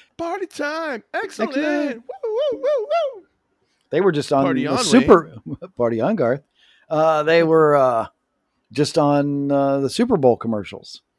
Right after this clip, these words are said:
Speaker 1: Yeah, and
Speaker 2: They
Speaker 1: looking
Speaker 2: use
Speaker 1: rough.
Speaker 2: those. I know, they are looking rough.
Speaker 1: <laughs> They were
Speaker 2: Still doing
Speaker 1: looking
Speaker 2: public access,
Speaker 1: rough.
Speaker 2: though. I don't know.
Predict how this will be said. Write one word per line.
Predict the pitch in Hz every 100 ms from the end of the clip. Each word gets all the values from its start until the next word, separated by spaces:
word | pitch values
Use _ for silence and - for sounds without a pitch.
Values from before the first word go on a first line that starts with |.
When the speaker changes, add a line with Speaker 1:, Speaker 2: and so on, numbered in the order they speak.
| _ _ _ _
Speaker 1:
Yeah, | 139 143
and | 120 107
Speaker 2:
They |
Speaker 1:
looking | 120 120 110
Speaker 2:
use | 104
Speaker 1:
rough. | 117
Speaker 2:
those. | 95 95 - _ 127
I | 127
know, | 165 143
they | 131 135 131
are | 151
looking | 143 139 151
rough. | 139 117 107 -
Speaker 1:
<laughs> | _ _ _ _ _ - -
They | 165 170
were | 151
Speaker 2:
Still | 202
doing | 254
Speaker 1:
looking | 226
Speaker 2:
public | 214 190 170
access, | 185 196 202
Speaker 1:
rough. | 101 101
Speaker 2:
though. | 95 87
I | 101
don't | 117
know. | 117 95